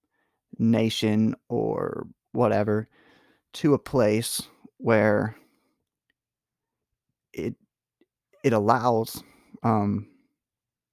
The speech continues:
for the same freedoms, um, for s-, like, s-, minority communities, um, in, just to use a specific example,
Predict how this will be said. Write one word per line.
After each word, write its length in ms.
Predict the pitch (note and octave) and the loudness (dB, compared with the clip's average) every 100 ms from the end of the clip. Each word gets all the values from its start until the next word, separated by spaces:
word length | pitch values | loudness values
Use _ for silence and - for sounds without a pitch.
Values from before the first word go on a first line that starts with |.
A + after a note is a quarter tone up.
| _ _ _ _ _ _ _ _ _ _ _ _ - | _ _ _ _ _ _ _ _ _ _ _ _ -4
for 80 | B2+ | -4
the 60 | |
same 240 | A2 A#2+ G#2 | 0 -2 -2
freedoms, 640 | - A2+ A2 A2 A2 - - _ _ _ _ _ _ _ _ - | 0 0 0 0 -2 -8 -20 _ _ _ _ _ _ _ _ -8
um, 440 | A2+ G#2+ G#2+ B2 - _ _ _ _ _ _ _ - - | -6 -4 -4 -8 -12 _ _ _ _ _ _ _ -20 -4
for 180 | D3 | -2
s-, 380 | C#3+ - - - - - | -2 -4 -16 -20 -12 -6
like, 200 | G#2+ - | -6 -8
s-, 160 | - - - | -16 -18 -4
minority 500 | B2 G#2 A#2 A2 G#2+ | 0 0 0 -4 -6
communities, 720 | - G#2+ G#2+ G2+ G#2+ A2 - - | -6 -6 -6 -6 -8 -10 -16 -10
um, 320 | G#2+ A2 A2+ _ _ _ _ _ _ _ _ _ - | -8 -8 -12 _ _ _ _ _ _ _ _ _ -8
in, 320 | A#2+ - - _ _ _ | -6 -6 -8 _ _ _
just 240 | - G#2+ | -12 -10
to 80 | - | -8
use 140 | G#2+ G#2 | -8 -8
a 80 | |
specific 480 | - E2+ - G2+ - | -12 -10 -6 -6 -8
example, 580 | F2 - - G2+ G2 | -12 -8 -8 -6 -6